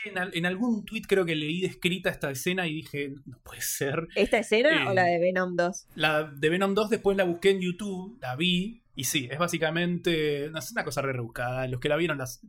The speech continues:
Speaker 1: saben, pero esta es como la segunda parte de eso.
Speaker 2: Ah, rarísimo.
Speaker 1: Entonces, de repente, en el final, de, después de créditos de dos películas distintas, contaron como una especie de gag.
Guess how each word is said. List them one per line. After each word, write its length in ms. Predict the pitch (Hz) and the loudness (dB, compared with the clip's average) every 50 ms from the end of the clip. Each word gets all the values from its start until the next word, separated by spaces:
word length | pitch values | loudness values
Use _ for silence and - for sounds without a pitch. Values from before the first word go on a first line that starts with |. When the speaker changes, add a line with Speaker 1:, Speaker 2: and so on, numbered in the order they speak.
| - - | -18 -10
Speaker 1:
saben, 340 | - 143 131 127 120 113 117 | -4 -4 -4 -4 -4 -6 -4
pero 160 | - 147 185 | -2 0 0
esta 140 | 220 - 226 | -2 -2 -2
es 20 | |
como 140 | 214 202 185 | -2 0 0
la 80 | 175 165 | 0 2
segunda 360 | - 180 180 196 208 196 196 | 2 2 2 2 0 0 0
parte 300 | 202 202 202 - 202 170 | 0 0 2 2 2 2
de 180 | 156 151 180 | 2 0 -2
eso. 320 | 180 175 - - - 156 160 190 | -2 -2 -4 -4 -4 -2 -2 0
Speaker 2:
Ah, 400 | 202 202 196 196 190 180 175 170 165 165 - - - | 0 0 0 -2 -2 -4 -6 -8 -8 -8 -8 -6 -4
rarísimo. 300 | 170 - - - 339 370 | -4 -2 0 2 2 2
Speaker 1:
Entonces, 420 | 370 392 311 302 247 262 254 233 | 2 2 -2 -2 -4 -4 -4 0
de 80 | 220 262 | 0 0
repente, 360 | 262 262 - 240 208 170 202 | 2 2 2 2 4 4 4
en 80 | 196 185 | 4 4
el 120 | 190 180 | 2 -2
final, 580 | - 214 208 214 233 269 294 302 320 320 302 - | -2 -2 0 2 2 4 2 2 0 -2 -4 0
de, 260 | 180 185 180 180 - - - - - - _ _ | 0 0 0 0 -6 -12 -20 -20 -20 -20 _ _
después 380 | - - - - - 233 247 247 | -8 -8 -8 -2 2 2 2 4
de 80 | 233 | 4
créditos 340 | 233 202 185 - 180 160 127 | 4 4 4 4 2 -2 -2
de 120 | 147 151 | -2 -2
dos 180 | 143 226 233 233 | 0 0 0 0
películas 380 | - 233 220 233 233 233 196 175 | 0 -2 0 0 0 0 0 0
distintas, 380 | 175 175 - - - - 240 - | 0 -2 -4 -8 -4 -2 -2 0
contaron 340 | 185 170 180 202 208 196 | 0 0 2 0 0 0
como 100 | 180 180 | 0 0
una 100 | 185 185 | -2 0
especie 320 | 175 - 202 - - 202 180 | 0 0 0 0 0 -2 -2
de 160 | 160 151 143 | -2 -2 -2
gag. 340 | 139 185 196 196 202 202 202 | 0 2 2 2 2 0 -2